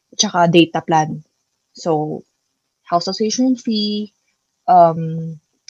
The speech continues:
postpaid plan, at tsaka bills such as electric. Usually, kasi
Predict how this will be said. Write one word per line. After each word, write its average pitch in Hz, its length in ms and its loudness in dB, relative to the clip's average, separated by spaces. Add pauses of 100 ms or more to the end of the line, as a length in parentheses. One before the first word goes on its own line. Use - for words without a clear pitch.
(280)
postpaid 226 420 4
plan, 175 560 2 (380)
at - 160 0
tsaka 202 240 0
bills 170 400 8
such - 400 -2
as 165 480 0
electric. 160 640 -2
Usually, 196 400 2 (320)
kasi 180 560 2